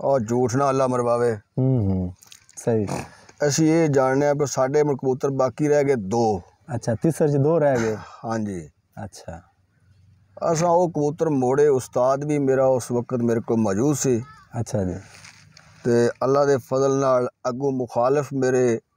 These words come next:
Speaker 1: ਉਸਤਾਦ ਬਾਬਾ ਫਜ਼ਲਾ ਸੀ।
Speaker 2: जी, उस्ताद बाबा फजला। ਉਹ ਕਿੱਥੋਂ ਦੇ ਸੀ ਜੀ? ਉੱਥੋਂ ਦੇ ਮੁਕਾਮੀ ਸੀ ਅੜਤਾਲੀ ਡੀ ਦੇ?
Speaker 1: ਉਹ ਉਸਤਾਦ ਸੀ ਅਸਲ ਤਾਂ ਚਿਪਲੀਪੁਰ ਚ ਨੂਰ ਕਸ਼ਾਈ ਉਸਦਾ।
Speaker 2: ਅੱਛਾ, ਨੂਰ ਕਸਾਈ, ਬਿਲਕੁਲ।
Speaker 1: ਨੂਰ ਨੇ ਉਸ ਨੂੰ ਲਿਆਂਦਾ ਸਾਡੇ ਮੁਕਾਬਲੇ ਦੇ ਵਿੱਚ।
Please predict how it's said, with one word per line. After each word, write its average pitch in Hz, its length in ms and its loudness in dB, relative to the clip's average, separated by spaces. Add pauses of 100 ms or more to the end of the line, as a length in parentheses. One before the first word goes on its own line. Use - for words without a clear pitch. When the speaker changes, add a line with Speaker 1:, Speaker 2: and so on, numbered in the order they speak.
(160)
Speaker 1:
ਉਸਤਾਦ 131 480 0
ਬਾਬਾ 127 320 0
ਫਜ਼ਲਾ 131 420 0
ਸੀ। 87 240 -10 (520)
Speaker 2:
जी, 117 100 -6
उस्ताद 117 460 -2
बाबा 107 120 -2
फजला। 107 340 -2
ਉਹ 175 160 0
ਕਿੱਥੋਂ 175 220 0
ਦੇ 160 120 2
ਸੀ 131 160 2
ਜੀ? 131 60 0
ਉੱਥੋਂ 143 460 -2
ਦੇ 135 80 0
ਮੁਕਾਮੀ 139 380 2
ਸੀ 196 120 0
ਅੜਤਾਲੀ 135 340 0
ਡੀ 127 140 2
ਦੇ? 123 100 0
Speaker 1:
ਉਹ 180 100 2
ਉਸਤਾਦ 151 420 0
ਸੀ 165 400 0
ਅਸਲ 165 340 -2
ਤਾਂ 143 500 0 (680)
ਚਿਪਲੀਪੁਰ 143 680 2
ਚ 123 140 -4
ਨੂਰ 123 480 0
ਕਸ਼ਾਈ 120 380 0
ਉਸਦਾ। 156 480 0 (320)
Speaker 2:
ਅੱਛਾ, 120 140 -4
ਨੂਰ 127 280 0
ਕਸਾਈ, 101 360 -2
ਬਿਲਕੁਲ। 123 320 2
Speaker 1:
ਨੂਰ 147 340 2
ਨੇ 160 100 2
ਉਸ 143 180 0
ਨੂੰ 135 120 0
ਲਿਆਂਦਾ 127 320 0 (100)
ਸਾਡੇ 120 280 0
ਮੁਕਾਬਲੇ 113 460 0
ਦੇ 101 120 0
ਵਿੱਚ। 92 260 -6